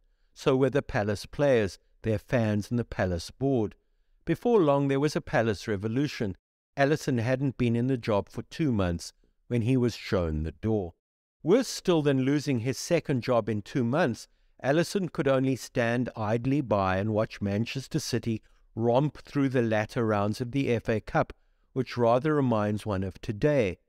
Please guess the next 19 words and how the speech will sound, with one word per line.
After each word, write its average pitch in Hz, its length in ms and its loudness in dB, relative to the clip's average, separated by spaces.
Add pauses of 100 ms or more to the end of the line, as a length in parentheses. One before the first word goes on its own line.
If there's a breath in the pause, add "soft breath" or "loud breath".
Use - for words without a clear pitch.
(440)
Some 131 280 0
older 180 360 4
listeners 113 480 0
of 101 140 -4
this 107 140 -2
podcast 117 640 -2
might 113 280 -2
remember 101 340 -2
the 110 120 -2
final, 151 560 0 (300)
City 139 440 -2
against 117 400 -2
the 135 80 -2
Spurs 117 580 2
of 92 200 -4
Ossie 117 280 0
Ardiles, 113 640 0 (320)
Ricky 123 320 0
Villa 117 460 0